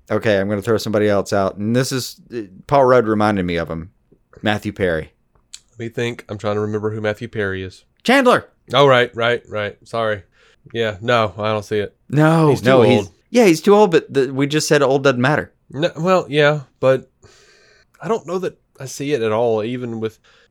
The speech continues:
Speaker 2: mm, I don't know.
Speaker 1: He's, he, he can do the, the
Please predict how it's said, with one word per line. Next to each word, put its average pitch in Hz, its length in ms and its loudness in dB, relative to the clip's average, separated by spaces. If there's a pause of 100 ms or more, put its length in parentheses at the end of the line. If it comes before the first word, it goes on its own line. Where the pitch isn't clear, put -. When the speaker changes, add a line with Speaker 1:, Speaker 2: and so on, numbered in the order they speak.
(100)
Speaker 2:
mm, 110 480 -12 (180)
I 143 60 -12
don't 123 180 -8
know. 95 240 -12 (140)
Speaker 1:
He's, 92 340 -10
he, 101 340 -6
he 98 160 -8
can 101 240 -6
do 139 420 0
the, 131 580 4
the 107 240 0